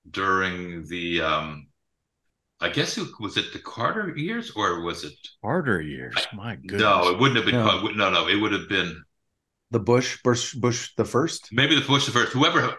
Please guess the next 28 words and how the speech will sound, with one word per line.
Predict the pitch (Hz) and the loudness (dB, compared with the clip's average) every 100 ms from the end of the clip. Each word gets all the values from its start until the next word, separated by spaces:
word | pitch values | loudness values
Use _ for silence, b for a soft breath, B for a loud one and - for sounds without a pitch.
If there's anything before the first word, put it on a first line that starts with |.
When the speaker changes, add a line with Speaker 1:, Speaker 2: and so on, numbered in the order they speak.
| - | -2
Speaker 1:
whoever | 117 147 151 | 0 2 2
invited | 107 101 90 82 | 2 2 2 0
us, | 85 - - _ _ | -6 -10 -14 _ _
we | 101 | 2
were | 110 98 | 4 4
invited. | 87 95 90 | 4 2 2
We | 87 | 2
went | 92 - | 0 0
to | 104 | -4
a | - | 2
party | 95 92 90 | 2 4 0
at | |
the | 90 | -2
White | 85 85 | -2 -2
House, | 80 78 - - b b b - | 0 -2 -2 -10 b b b -6
and | 82 80 | -6 0
then | 92 90 | 0 2
we | 92 | 0
were | 85 | 2
all | 92 101 | 2 2
stayed | - 92 90 | 0 0 2
at | 82 | 0
the | 87 | -4
Water-, | 82 85 87 - 85 | -2 2 2 0 -6
at | 82 | -6
the | 80 | -4
Watergate | 85 85 80 - | -2 -2 -4 -8
Hotel. | 80 - 76 - | -12 -2 -2 -2